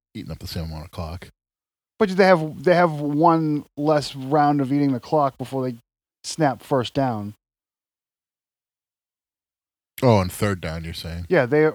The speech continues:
Speaker 2: they're sneaking it on third down to try to get it, this new set of downs. They're definitely gonna get a first down.
Speaker 1: Maybe they cause a fumble, though, you know?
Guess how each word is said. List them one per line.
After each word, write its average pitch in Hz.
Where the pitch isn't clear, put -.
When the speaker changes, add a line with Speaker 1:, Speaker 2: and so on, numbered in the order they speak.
Speaker 2:
they're 147
sneaking 202
it 208
on 185
third 185
down 139
to 151
try 170
to 160
get 160
it, 151
this 143
new 160
set 151
of 131
downs. 143
They're 151
definitely 165
gonna 139
get 131
a 117
first 120
down. 107
Speaker 1:
Maybe 113
they 90
cause 92
a -
fumble, 87
though, 90
you 95
know? 98